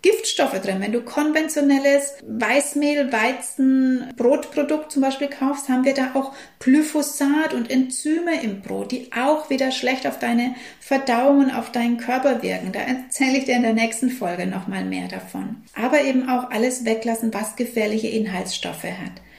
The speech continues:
Dein Stoffwechsel muss wieder auf Trab gebracht werden, deine Lymphe muss zum Fließen gebracht werden, dein Darm muss beweglich sein und deine Leber muss gut entgiften können, damit die Schadstoffe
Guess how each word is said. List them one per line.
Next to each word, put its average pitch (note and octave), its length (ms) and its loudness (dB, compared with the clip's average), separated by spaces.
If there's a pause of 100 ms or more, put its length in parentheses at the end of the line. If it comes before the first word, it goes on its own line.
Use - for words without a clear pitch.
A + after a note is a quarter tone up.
(360)
Dein A3 500 -2 (100)
Stoffwechsel C4 1000 -2
muss C4+ 380 4
wieder B3+ 260 2
auf A3 160 -4
Trab B3 300 -2
gebracht A3+ 520 -4
werden, F#3 240 -6
deine A3 280 0
Lymphe C#4 380 4
muss B3+ 280 4
zum A3 180 -2
Fließen G#3+ 400 -6
gebracht F#3+ 480 -6
werden, G3+ 220 -4
dein B3 240 2
Darm C4 400 2 (200)
muss C#4+ 320 4
beweglich A#3+ 680 2
sein G3 380 -4 (340)
und A#3 240 4
deine A#3 220 4
Leber B3+ 420 4
muss B3 380 2
gut C#4+ 340 0
entgiften B3+ 560 0
können, G#3 300 -4
damit A3 300 0
die B3+ 80 0
Schadstoffe A3 600 -4